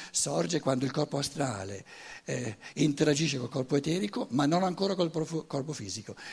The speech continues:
Quando entra anche nel corpo fisico, sorge la, la percezione sensoria e i sogni spariscono.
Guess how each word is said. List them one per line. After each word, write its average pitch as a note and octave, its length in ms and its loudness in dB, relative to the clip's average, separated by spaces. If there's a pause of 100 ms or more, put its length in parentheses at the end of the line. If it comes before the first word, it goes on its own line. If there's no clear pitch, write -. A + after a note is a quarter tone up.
(140)
Quando F3 440 4
entra G#3+ 400 6
anche G3 220 8
nel E3 100 8
corpo D3+ 240 6
fisico, G3+ 560 0
sorge C#3+ 680 10 (420)
la, C3+ 180 -2
la C#3+ 160 2
percezione E3 500 4
sensoria E3 760 0
e - 100 -4
i A#2+ 60 0
sogni D#3 320 -4
spariscono. A#2+ 580 -6